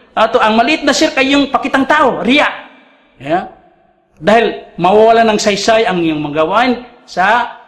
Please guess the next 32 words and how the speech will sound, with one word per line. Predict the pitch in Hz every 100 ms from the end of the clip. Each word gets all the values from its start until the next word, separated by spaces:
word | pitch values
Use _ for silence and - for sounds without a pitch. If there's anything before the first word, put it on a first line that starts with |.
| -
kapag | 190 294 277
hinaluan | 285 285 294
mo | 285 277
ito |
ng | 277 262 247
riya, | 254 202 - - -
yung | 208
sala | 202 240 247
mo | 240 214
halimbawa, | 226 220 226 208 147 - - -
ha? | 143 220 240 -
Ito | 175 233
naman | 254 254
ang | 247
pagkaiba | 233 240 233 233
ng | 240
malaking | 240 233 240 233
shirk | 247 240 -
at | 226 -
maliit | 214 220 220
na | 220
shirk. | 208 202 - - -
Yung | 196 226
maliit | 269 339 -
na | 285
shirk | 277 262 262
tulad | 240 240
ng | 240
mali-, | 233 233 -
tulad | 226 226 220
ng | 214
shir-, | 226 220